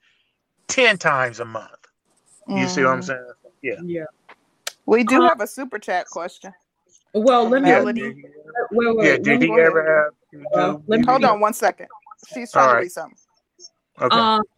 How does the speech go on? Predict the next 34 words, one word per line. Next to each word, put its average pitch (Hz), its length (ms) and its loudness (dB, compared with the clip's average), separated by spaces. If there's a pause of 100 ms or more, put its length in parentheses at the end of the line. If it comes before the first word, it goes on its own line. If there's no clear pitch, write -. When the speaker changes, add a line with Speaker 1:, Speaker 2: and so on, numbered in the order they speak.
(140)
Speaker 3:
shout 277 140 0
out 254 280 0
to 220 100 -2
D 240 220 0
Mac 226 360 -2
the 180 100 -8
trucker. 247 920 -4
Shout 233 360 -6
out 202 260 -2
to 190 120 -6
Leonard, 196 360 -4 (140)
excuse 247 400 -2
me, 180 220 -4
um, 180 260 -2
Leo 208 380 0
Anthony, 247 680 0 (340)
and 202 180 0
shout 240 340 -2
Speaker 1:
Shout - 200 2
Speaker 3:
out - 60 -2
Speaker 1:
out. - 80 -6
Speaker 3:
to 202 60 -2
Mr. 190 120 -2 (440)
Fantastic 214 640 -4
for 190 140 -2
the 175 100 -4
Cash 233 320 -6 (160)
App. 233 160 -2 (180)
We 196 240 -6
really 220 300 0
appreciate 202 680 -6
the 175 60 -20
support, 196 480 -6
guys. 175 480 -10